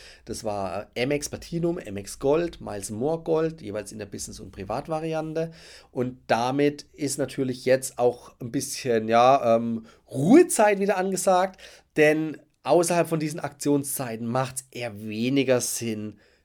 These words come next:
sich die Kreditkarten zu beantragen, weil ihr dann eben auf einen großen Bonus verzichtet und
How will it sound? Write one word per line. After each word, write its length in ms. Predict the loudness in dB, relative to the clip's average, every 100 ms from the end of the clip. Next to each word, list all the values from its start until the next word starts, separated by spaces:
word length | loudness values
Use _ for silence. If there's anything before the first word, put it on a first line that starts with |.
| -16
sich 260 | -14 -14
die 100 | -18
Kreditkarten 520 | -14 -14 -12 -12 -12
zu 80 | -12
beantragen, 680 | -12 -12 -10 -8 -6 -8 -8
weil 260 | -6 -6 -2
ihr 120 | -2
dann 180 | -2 -8
eben 200 | -8 -8
auf 140 | -8
einen 140 | -10 -12
großen 720 | -8 0 0 0 -2 -8 -10 _ _ -2
Bonus 420 | 2 2 0 -6
verzichtet 560 | -10 -8 -10 -8 -10 -8
und 320 | -12 -12